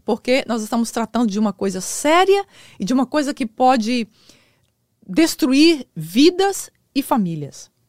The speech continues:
Então, por que que o cristão pode ter, ah, depressão se nós temos Deus, se nós temos a palavra? Ah, nós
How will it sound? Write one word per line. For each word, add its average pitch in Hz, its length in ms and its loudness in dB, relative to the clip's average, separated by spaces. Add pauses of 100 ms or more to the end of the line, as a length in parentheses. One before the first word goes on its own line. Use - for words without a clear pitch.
(1500)
Então, 494 380 2
por 539 220 2
que 587 280 2
que - 120 0
o - 40 -6
cristão 247 420 0
pode 190 280 -2
ter, 180 380 -6 (120)
ah, 180 340 2 (300)
depressão 190 800 0
se - 140 -2
nós 233 180 2
temos 208 280 -2
Deus, 254 280 2
se 247 100 -4
nós 196 180 -4
temos 190 220 -4
a 175 60 -6
palavra? 156 400 -8 (1200)
Ah, 233 400 4 (340)
nós 339 320 2